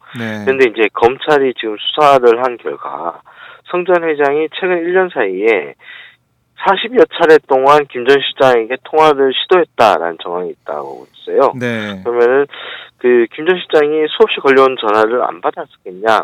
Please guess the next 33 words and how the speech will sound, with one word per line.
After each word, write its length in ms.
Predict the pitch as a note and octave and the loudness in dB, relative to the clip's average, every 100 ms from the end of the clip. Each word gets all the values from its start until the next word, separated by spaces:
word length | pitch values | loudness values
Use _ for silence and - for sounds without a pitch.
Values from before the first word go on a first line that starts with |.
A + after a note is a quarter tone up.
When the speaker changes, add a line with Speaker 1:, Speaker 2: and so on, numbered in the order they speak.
| D#2+ | -2
Speaker 2:
뭐 120 | A2 | -2
이런 180 | A#2+ B2 | 0 -2
얘기를 300 | G2+ G#2 F#2+ _ - - | -4 -6 -10 _ -20 -16
좀 140 | - A2+ | -10 -8
할 120 | D#3 | -6
수 140 | - | -6
있는 180 | G#2 F#2 | -6 -8
셈이죠. 460 | F#2 D2 C#2 - C2+ _ _ - | -10 -16 -18 -16 -16 _ _ -8
Speaker 1:
음. 100 | A#2 | 0
Speaker 2:
예를 160 | B2+ C3+ | 2 2
들어서 300 | - G#2 B2 - - - - | -2 -2 -2 -2 -20 -18 -10
이병기 840 | D3 E3+ E3 D#3 C#3+ C3 B2 A#2 - | -2 -2 0 -4 -4 -2 -2 -4 -2
청와대 380 | C3 A#2+ A#2 A2+ | 0 2 0 0
현 200 | D#3+ C#3 | 0 -2
비서실장 500 | A#2 A2 A#2 - G#2+ | -4 -6 -6 -4 -6
같은 180 | G2 - G2 | -6 -8 -10
경우에도 360 | F#2 F2+ A#2+ - - - _ | -6 0 0 -2 -12 -20 _
그 280 | - A2 G#2 - | -6 -6 -8 -4
"통화 260 | D3+ D3 | 2 2
내역이 360 | C#3 G#2 A2 G#2+ | 2 2 2 2
까이자." 720 | B2 B2+ A#2+ D#2 D#2+ F#2+ E2+ C#2+ | 2 2 2 -2 0 0 0 -4
뭐 140 | D#2+ E2 | -12 -10
이런 300 | F2+ C#3 C3+ | -2 0 2
얘기를 240 | G2 E2 | -2 -4
했었거든요. 440 | D#2 - D2 A2+ C3+ | -8 -14 -12 -6 0
원래는 500 | G2 G#2+ A2 A#2+ B2+ - - - _ _ | 2 2 2 0 -2 -8 -20 -20 _ _
이병기 320 | A#2 B2 B2+ B2 | -4 -2 -2 -4
실장이 340 | B2 B2 C3 - | -2 -2 -2 -4
단호하게 460 | G#2+ C3 E3 D3+ C3+ | -2 2 2 2 -2
전화가 280 | B2 B2+ A#2+ | 0 2 2
왔지만 300 | - A#2 A2 | 0 -6 -6
거절했다. 640 | A2 A#2+ A2 _ A#2 G2 | -4 -2 -2 _ 2 2
뭐, 260 | E2+ F2+ | 0 -10